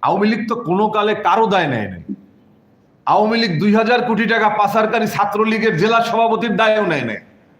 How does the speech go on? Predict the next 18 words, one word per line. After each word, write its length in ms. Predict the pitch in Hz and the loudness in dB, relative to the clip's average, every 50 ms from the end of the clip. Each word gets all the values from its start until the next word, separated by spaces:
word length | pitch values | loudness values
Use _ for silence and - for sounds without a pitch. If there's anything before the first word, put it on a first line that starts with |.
| _ _ _ _ _ - | _ _ _ _ _ -14
শাহেদের 640 | - - 196 208 214 240 247 240 247 247 202 - | -8 -2 0 2 2 2 2 2 2 2 2 2
দায় 200 | 226 220 214 208 | 2 2 2 2
নেয় 200 | 202 196 190 185 | 2 0 0 0
না, 320 | 175 170 151 123 104 - - - | 0 0 0 -2 -4 -6 -12 -14
সাবরিনার 640 | - - 220 247 247 240 233 240 233 240 240 226 190 | -4 0 0 0 2 0 0 0 0 0 0 2 2
দায় 180 | 226 226 220 | 2 2 2
নেয় 160 | 214 208 196 190 | 2 2 2 2
না। 280 | 175 139 - - - - - - _ _ | 0 0 -2 -4 -8 -12 -16 -20 _ _
আওয়ামী 400 | - 135 147 170 180 190 202 208 | -2 0 2 2 2 2 2 2
লীগ 420 | 214 220 226 226 220 226 226 220 - - - - - _ _ _ _ _ - 139 180 196 185 | 2 2 2 2 0 0 -2 -4 -8 -12 -18 -20 -20 _ _ _ _ _ -4 -2 0 2 2
নেতাদেরকে 600 | 170 190 185 185 208 208 208 214 208 - 208 208 | 2 0 2 2 2 2 2 0 0 0 -2 -2
বলতে 420 | 180 185 196 185 - 175 175 - | 0 0 -2 -2 0 -2 -2 0
চাই, 200 | 175 160 147 143 | 0 0 0 -2
শেখ 360 | 131 - - 185 196 196 185 | -2 -2 0 0 0 2 2
হাসিনা 340 | 196 196 196 202 202 208 214 | 0 2 2 2 2 2 2
যখন 400 | - 208 208 202 196 196 175 - - | 2 0 0 0 0 -2 -2 0 0
পড়ে 220 | 180 185 202 208 | 2 4 4 4
যাবে, 320 | 190 185 160 131 113 104 | 2 2 0 -2 -2 -4